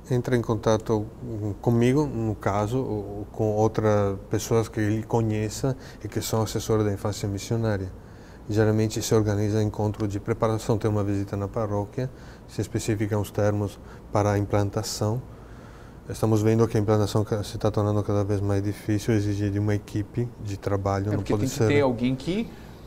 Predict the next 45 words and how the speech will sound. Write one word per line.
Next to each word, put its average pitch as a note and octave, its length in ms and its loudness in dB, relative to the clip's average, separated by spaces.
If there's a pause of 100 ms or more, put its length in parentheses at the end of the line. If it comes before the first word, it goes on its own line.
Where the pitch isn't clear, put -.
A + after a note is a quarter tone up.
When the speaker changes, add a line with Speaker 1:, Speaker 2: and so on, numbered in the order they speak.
Speaker 2:
cuide D#3 440 4
desse B2+ 320 0
grupo, D3 520 4
obviamente. A2 600 2
Speaker 1:
Exato. G#2 140 4
Speaker 2:
Não G#2 60 -2
pode A#2 340 0
colocar C3 320 0
as B2+ 60 -2
crianças C#3 460 0
ali C#3 220 2
sozinhas, G3+ 480 0
Speaker 1:
Sozinha, G#2+ 240 2 (180)
Speaker 2:
obviamente. A2+ 240 4
Tem A#2+ 140 -4
que, A2 60 2
Speaker 1:
exato. A#2+ 260 4
Speaker 2:
tem A#2+ 80 -2
que B2+ 80 -2
haver A#2+ 160 -2
um C3 100 4
assessor, D#3 640 0
uma B2+ 100 -4
pessoa A2+ 260 -10
responsável. C3+ 640 -8 (140)
Speaker 1:
É B2 80 6
uma C3 140 8
equipe C#3 400 6
de A#2+ 80 6
assessores, A#2 540 4
mais A2 220 4
que - 80 -4
uma A2+ 140 6
pessoa A2+ 320 0
só, A2 300 0
hum, A#2+ 380 -2
tem A#2 120 2
que A2 80 -2
ser A#2 220 2
equipe. A#2 460 -2
Speaker 2:
Sim. B2+ 260 -2 (260)
Speaker 1:
Equipe A2+ 400 -2
de G#2+ 80 0
assessores A#2 600 0
que, B2 320 -6